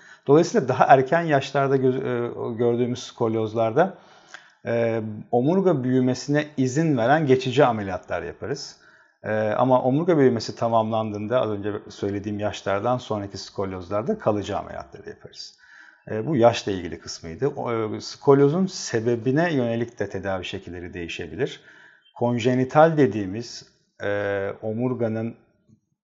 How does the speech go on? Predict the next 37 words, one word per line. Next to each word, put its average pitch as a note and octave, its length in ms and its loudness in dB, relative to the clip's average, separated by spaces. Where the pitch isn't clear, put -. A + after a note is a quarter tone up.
gelişimdeki A#2 680 -2
bir F#3+ 120 0
probleme G#2+ 440 -2
bağlı G#2+ 200 2
olan G#2+ 200 -2
skolyozlar G#2+ 720 0
çok C#3 240 -4
hızlı G#2+ 280 -6
ilerler. E2+ 480 -8
Bunlarda G#2 300 -4
çok, - 240 -8
çok - 240 -6
çabuk G#2 260 -8
aksiyon G#2 340 -8
almak E2 360 -8
gerekir. F2+ 440 -8
Benim A#2 140 -2
en C#3 140 6
küçük - 220 -10
hastam C3+ 380 -4
bir A2+ 200 2
buçuk - 200 -14
yaşında. - 400 -12
Bir B2+ 160 4
buçuk A2 220 -8
yaşında G#2 420 -8
bile A2 120 -6
gerekirse G#2 520 -6
ameliyat A#2+ 440 -4
olmaları G2 460 -6
gerekebilir. A2+ 680 -4
Çünkü A2 380 -6
beklenildiği G2+ 540 -4
takdirde C#3+ 440 2
çok D3 260 -2
hızlı G#2 240 -4
artacaktır. - 640 -10